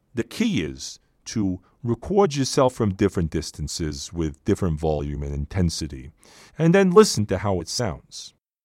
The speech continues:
Just stay away from any levels that peak, crackle, or just sound like crap. Number three,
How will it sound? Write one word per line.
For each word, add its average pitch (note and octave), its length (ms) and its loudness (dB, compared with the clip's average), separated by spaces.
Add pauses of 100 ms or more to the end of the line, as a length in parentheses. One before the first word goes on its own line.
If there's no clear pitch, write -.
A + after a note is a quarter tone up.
Just D#3+ 260 2 (280)
stay - 420 0
away F3 240 6
from C#3+ 220 4
any D3 160 6
levels A#2+ 400 6
that - 300 -2
peak, - 440 -2 (400)
crackle, A2+ 640 4 (160)
or F#2 300 4 (280)
just - 380 0
sound E2 180 0
like C#2 160 -6 (160)
crap. - 320 -8 (320)
Number F#3 460 8
three, G#2+ 500 -2